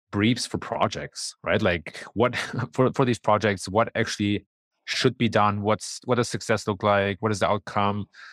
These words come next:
What do we need for that? All these kind of questions. It's almost like a product review requirements document, like a P R D, right? Uh, where you store everything. But then there are also company-wide things. Maybe, you know, like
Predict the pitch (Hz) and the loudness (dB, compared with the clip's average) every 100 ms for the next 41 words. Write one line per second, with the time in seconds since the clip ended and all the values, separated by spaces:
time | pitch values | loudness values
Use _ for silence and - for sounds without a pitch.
0 | - 107 117 117 104 104 104 - 98 95 | -8 0 0 2 0 0 -4 -2 2 2
1 | 95 - 110 110 107 104 - 104 - 110 | 2 2 4 4 2 -2 -4 -8 -4 0
2 | 104 - 95 - 110 196 214 - - 87 | 0 0 -4 -2 2 2 0 -4 -8 -6
3 | - - - 107 104 92 - - - - | -8 -8 0 2 2 0 -2 -8 -10 -14
4 | _ - 95 87 92 110 101 104 - 92 | _ -6 -4 0 0 0 0 -2 0 0
5 | 95 85 78 - 82 - - 76 78 82 | 2 0 -6 -6 -8 -8 -8 -6 -6 -6
6 | 82 - 95 85 82 73 78 78 76 - | -4 2 2 2 0 -2 -2 -2 -4 -16
7 | - - - - 82 82 87 82 - 85 | -18 -20 -16 -4 -2 0 -2 -2 -2 0
8 | 98 76 - 76 76 - - - - - | 2 2 -2 -6 -8 -12 -16 -16 -18 -6
9 | - 165 180 175 165 175 202 - 156 180 | -2 2 4 6 4 4 0 2 0 2
10 | 185 87 78 - 80 80 - - - - | 2 2 -2 -6 -10 -8 -8 -10 -18 -2
11 | 120 120 113 107 - 123 117 104 - 107 | 2 4 4 2 -2 0 4 4 4 0